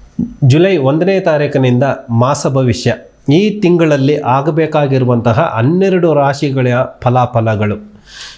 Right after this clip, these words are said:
ಈ ತಿಂಗಳಲ್ಲಿ ವಿಶೇಷವಾಗಿ ಆಷಾಢ ಮಾಸ ಇರುವುದರಿಂದ ಪ್ರತಿಯೊಬ್ಬರಿಗೂ ಕೂಡ ತನ್ನದೇ ಆದಂತಹ ರಾಶಿ ನಕ್ಷತ್ರಗಳಿಗೆ ಫಲಾಫಲಗಳು ಏನು ಅನ್ನುವಂಥದ್ದು ತಿಳಿದುಕೊಳ್ಳುವುದರ ಕುತೂಹಲ. ಮೊದಲನೇದಾಗಿ ಮೇಷರಾಶಿಯವರಿಗೆ.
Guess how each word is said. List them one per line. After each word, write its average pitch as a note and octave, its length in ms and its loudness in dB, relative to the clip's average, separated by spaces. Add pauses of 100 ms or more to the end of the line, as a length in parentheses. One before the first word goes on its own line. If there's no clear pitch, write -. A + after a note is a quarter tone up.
(100)
ಈ F#3+ 160 4
ತಿಂಗಳಲ್ಲಿ A3 580 2
ವಿಶೇಷವಾಗಿ G3+ 880 0 (120)
ಆಷಾಢ F3 440 0
ಮಾಸ F3+ 360 -2 (100)
ಇರುವುದರಿಂದ D3 800 0 (680)
ಪ್ರತಿಯೊಬ್ಬರಿಗೂ F3 1080 0
ಕೂಡ E3 240 0
ತನ್ನದೇ E3+ 580 0
ಆದಂತಹ D3+ 760 0
ರಾಶಿ C3 340 0
ನಕ್ಷತ್ರಗಳಿಗೆ C3+ 760 0
ಫಲಾಫಲಗಳು C#3+ 1000 -2
ಏನು B2+ 340 2
ಅನ್ನುವಂಥದ್ದು A#2+ 440 0
ತಿಳಿದುಕೊಳ್ಳುವುದರ C3 880 0 (420)
ಕುತೂಹಲ. B2 440 0 (440)
ಮೊದಲನೇದಾಗಿ E3 760 2
ಮೇಷರಾಶಿಯವರಿಗೆ. C3 1120 0